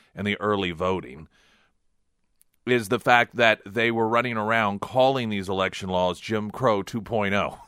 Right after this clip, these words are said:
Uh, Major League Baseball pulled out, "Oh, this was gonna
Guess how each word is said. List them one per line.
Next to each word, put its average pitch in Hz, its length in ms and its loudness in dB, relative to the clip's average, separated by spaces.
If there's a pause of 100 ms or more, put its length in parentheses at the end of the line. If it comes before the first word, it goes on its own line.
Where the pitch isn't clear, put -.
(1700)
Uh, 92 320 0
Major 117 380 -4
League 101 280 -4
Baseball 160 520 4
pulled 156 260 0
out, 147 180 6
"Oh, 156 300 8
this 147 220 -2
was 147 140 -10
gonna 156 340 2